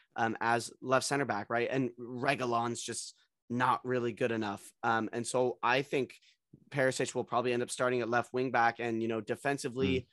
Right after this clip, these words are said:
Speaker 1: I wouldn't say he's the greatest, but he'll have license to get forward. Um, and with, you know, probably another center back coming in, which is what I'd e-, expect Spurs to do. Um,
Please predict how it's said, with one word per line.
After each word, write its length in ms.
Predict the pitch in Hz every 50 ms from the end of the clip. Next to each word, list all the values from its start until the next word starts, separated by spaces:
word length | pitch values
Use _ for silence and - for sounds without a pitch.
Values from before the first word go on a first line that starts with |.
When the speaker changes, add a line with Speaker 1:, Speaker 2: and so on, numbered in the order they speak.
| _ _ _ _ _ 120
Speaker 1:
I 60 | 120
wouldn't 260 | 120 127 143 131 120
say 220 | - 147 135 127
he's 260 | 131 127 131 127 117 -
the 80 | 120
greatest, 460 | 95 - 117 127 131 131 127 117 -
but 100 | - 110
he'll 140 | - 110 107
have 240 | 110 117 113 127 123
license 400 | 123 120 123 127 - 123 113 -
to 80 | - 107
get 260 | 104 117 95 - -
forward. 460 | 123 127 127 123 123 120 120 117 113 - _ _ _ _ _
Um, 360 | - 113 110 107 104 101 101 - _ _ _ _ _ _
and 360 | - 117 113 107 107 104 98 - _ _ -
with, 440 | 104 - 123 123 143 139 123 - - - _ _ _
you 120 | - 135 127
know, 80 | 113
probably 280 | 107 139 143 139 135 131
another 220 | 123 123 120 113
center 240 | 110 - 139 131 127
back 220 | 117 117 101 - -
coming 240 | 123 113 113 110
in, 180 | 113 113 110 110
which 140 | 107 101 113
is 100 | 101 104
what 100 | 110 107
I'd 200 | 104 104 101 - - -
e-, 60 | 104
expect 500 | - - 120 110 - - - 120 107 -
Spurs 280 | - - 120 113 110 -
to 80 | 110
do. 380 | 98 113 120 120 120 117 113 113 - _ _ _ _ _ _
Um, 360 | 117 113 107 104 104 101 -